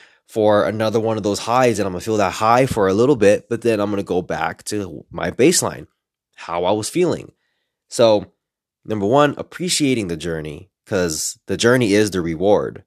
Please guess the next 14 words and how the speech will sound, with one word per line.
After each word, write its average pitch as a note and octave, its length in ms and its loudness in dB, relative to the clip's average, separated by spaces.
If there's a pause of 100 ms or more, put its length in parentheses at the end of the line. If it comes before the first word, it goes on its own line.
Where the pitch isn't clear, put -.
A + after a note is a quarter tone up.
The F#2+ 80 -14
fact C3+ 340 2
that B2 80 0
you A#2+ 160 -2
choose A2+ 720 -2 (720)
to G2 460 2 (100)
do A#2+ 180 0
the A#2 80 0
things A#2+ 240 0
that G#2+ 80 0
you G2+ 140 -2
get A2 180 2
to G2+ 80 -6
do, C#3 400 2